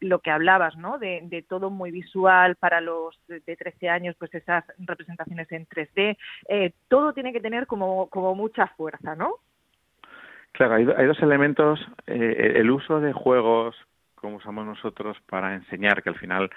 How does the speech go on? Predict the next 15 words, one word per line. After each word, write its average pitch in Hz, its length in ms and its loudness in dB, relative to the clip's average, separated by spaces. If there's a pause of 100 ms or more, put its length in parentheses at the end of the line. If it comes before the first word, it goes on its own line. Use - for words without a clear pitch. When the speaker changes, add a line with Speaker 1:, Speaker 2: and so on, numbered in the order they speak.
(340)
Speaker 2:
son 101 80 -14
juegos 95 240 -4
que - 80 -16
el 113 60 -10
niño 92 160 -10
está 92 180 -6
practicando, 98 560 -4
tiene 101 280 -6
toda 95 300 -2
una, 95 280 -2
una 92 300 -8
teoría 92 580 -2 (520)
educativa 95 560 -2
por 92 200 -6
detrás. 95 380 0